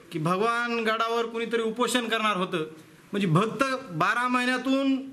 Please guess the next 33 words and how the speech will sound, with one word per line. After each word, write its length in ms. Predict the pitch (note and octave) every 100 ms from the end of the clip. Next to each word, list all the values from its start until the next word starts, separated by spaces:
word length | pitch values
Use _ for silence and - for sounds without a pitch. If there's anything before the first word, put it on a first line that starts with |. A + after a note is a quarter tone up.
| - -
बारा 320 | E3 F3+ A3+ C4
वाऱ्या 260 | C4 B3+
करणारे 340 | A#3+ B3 B3+ B3
भक्त 240 | B3 A#3+
अलग 340 | B3+ A#3 C#4
राहिले 380 | B3+ A3 F3+ D#3+ - - - -
आणि 120 | F#3+
केवळ 360 | F#3 A3+ B3+ A#3+
दसरा 340 | A3+ A3+ B3+
मेळावा 360 | B3+ B3+ B3+ B3+
आणि 80 |
भाषण 340 | G3 G3 A3 B3+
होण्यासाठी 460 | A3+ A#3+ A#3+ A#3+
उपोषण 360 | A#3 A#3 B3 B3+
करणारे 380 | A3+ A#3+ A#3+ A#3
वेगळेच 320 | A3+ C4 C4
राहिले. 580 | A3 G#3 E3+ D#3+ - - -
त्यांचं 260 | G3+ G#3+
उपोषण 380 | A3 A3 A3+ A#3
हाणून 340 | - G3 C#4 C4
पाडण्यासाठी 520 | B3 B3 A#3 A3+ A3+
आम्ही 220 | A3 G#3+
सर्व 220 | A3 A3
भगवान 340 | F#3+ G3+ G#3 G#3
बाबा 180 | G#3
भक्त 260 | G3 G3 G3
या 80 | G#3
ठिकाणी 300 | G#3 G3 F#3
आलो 180 | F#3 A#3+
होतो, 220 | A3 G#3+ F3 - - - -
परंतु 300 | G3+ G#3 B3 B3 - - - - - - - - - - - - -
त्यांचं 540 | G3+ A3+ - C4 C4+ C4+ - G#3+
उपोषण, 600 | A3 B3+ B3 B3+ B3+